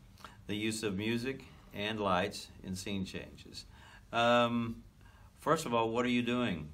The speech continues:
in that scene change? Are you, uh, punctuating the, uh, making an exclamation point to the last line of the scene, uh,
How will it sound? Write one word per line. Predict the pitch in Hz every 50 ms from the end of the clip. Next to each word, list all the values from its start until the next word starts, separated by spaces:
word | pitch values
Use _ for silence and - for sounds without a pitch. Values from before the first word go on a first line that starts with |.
| - - -
in | - 90
that | 82 82 80
scene | - - - 92 87 85
change? | - - 87 78 78 76 76 76
Are | 95 90 90
you, | 90 95 95 95 90 90 - - - - -
uh, | - 98 82 78 78 -
punctuating | - 110 117 127 127 - 139 127 127 123 123 127 123 117
the, | 101 98 95 92 90 87 85 - - - 85
uh, | 90 87 87
making | 87 95 104 104 113 107 101 95
an | 98
exclamation | 101 101 101 - - 110 104 101 107 107 107 110 98
point | 95 - 107 107 101 -
to | -
the | 98
last | 95 95 92 98 104 - - -
line | 95 95 98 104 107 104
of | 101 95
the | 95 92
scene, | - - 117 110 113 117 117 120 123 123 - - - - - - - - - -
uh, | 85 85 87 87 90 90 90 90 90 87